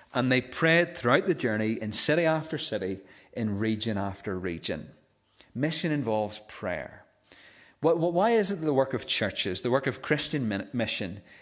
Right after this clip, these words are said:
is diminishing in the West? Wh-, why are churches closing? Why are outreaches stopping? Why are we not sending as many missionaries as we once did?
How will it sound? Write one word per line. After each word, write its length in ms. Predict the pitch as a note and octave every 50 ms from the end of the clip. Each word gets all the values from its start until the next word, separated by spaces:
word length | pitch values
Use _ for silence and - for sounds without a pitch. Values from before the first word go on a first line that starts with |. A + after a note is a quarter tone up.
| - -
is 140 | - A#2 -
diminishing 800 | - C3 A#2 A2+ A#2 A#2 A#2+ A#2+ A2+ - - B2 G#2+ G#2+ G#2 - -
in 140 | G#2 G2+
the 60 | F#2+ F#2
West? 600 | F2+ F#2 D#2+ D2+ C#2+ - - - - - - -
Wh-, 200 | - C#3+ C#3+ C3
why 200 | C#3+ D#3 D#3+ E3
are 100 | F3 D#3+
churches 400 | E3 - D3 C3 - G#2+ G2 -
closing? 600 | - - D3+ D3+ D3+ D3+ - D#3+ D#3+ D#3+ D3 D3 - - - - - - -
Why 220 | - G#2+ B2 B2+ B2
are 120 | A2+ G#2+
outreaches 540 | - A#2 C#3 D3 D3 D3+ D3+ D3 - - C#3
stopping? 540 | - - - - C3+ C3+ - C#3+ C#3 C#3 A#2+
Why 160 | G#2+ A#2 B2+
are 60 | C#3
we 100 | C3+ C#3+
not 180 | C3+ C3+ C3 -
sending 360 | - - A2+ A2+ A#2+ B2+ B2+
as 120 | A#2+ G#2+ A2+
many 180 | A2 A2 A#2+
missionaries 560 | A#2+ G#2+ A2 A2 - - B2 A#2 A#2 A#2+ A2
as 100 | A2 G2
we 120 | G2+ G2+ G2
once 260 | F#2+ G#2 G#2+ A2 -
did? 440 | - - F#2+ F2 E2+ - - -